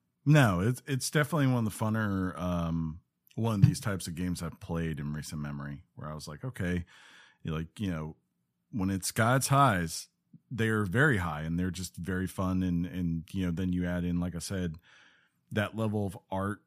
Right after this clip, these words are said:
as far as art design and, and sound, uh, music soundtrack in this is pretty solid. Like, it does a good job of being, like, low key, but the moment you get into combat, it just heightens up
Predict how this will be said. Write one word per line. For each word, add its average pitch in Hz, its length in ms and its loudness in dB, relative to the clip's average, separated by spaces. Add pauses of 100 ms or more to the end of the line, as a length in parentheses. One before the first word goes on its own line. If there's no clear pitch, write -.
(440)
as 107 120 -4
far 95 240 0
as 85 120 -4
art 98 260 -6
design 92 520 -2
and, 87 280 0
and 85 200 -4
sound, 101 720 0
uh, 82 220 -2
music 98 400 0
soundtrack 98 540 -2
in 98 120 0
this 101 220 -4
is 95 80 -8
pretty 98 240 -6
solid. 98 440 -2
Like, 87 320 -2 (120)
it 92 260 -6
does 98 200 -2
a 101 40 -2
good 90 140 -2
job 92 300 -2
of 92 100 -4
being, 95 240 -2
like, 90 180 -4
low 92 200 0
key, 101 340 -2
but 87 180 -6
the 87 60 -4
moment 90 560 2
you 90 100 -4
get 92 100 -4
into 90 160 0
combat, 95 600 0 (420)
it - 80 0
just - 240 -4
heightens 101 640 0
up 98 260 0